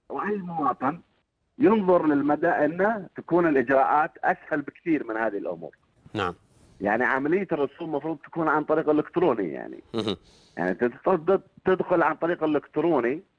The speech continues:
Speaker 2: نعم.
Speaker 1: وتدفع المبلغ بالبطاقة وخلاص يكون عندك التصريح، يعني،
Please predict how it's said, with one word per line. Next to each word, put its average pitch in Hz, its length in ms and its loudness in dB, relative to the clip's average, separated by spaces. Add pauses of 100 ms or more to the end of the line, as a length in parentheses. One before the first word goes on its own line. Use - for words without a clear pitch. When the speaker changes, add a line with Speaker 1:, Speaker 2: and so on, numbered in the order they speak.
Speaker 2:
نعم. 110 200 -2
Speaker 1:
وتدفع 170 460 -2
المبلغ 147 460 -2
بالبطاقة 139 720 -4 (1000)
وخلاص 220 500 -2
يكون 196 220 -6
عندك 202 240 -4
التصريح، 196 560 0
يعني، 87 340 -8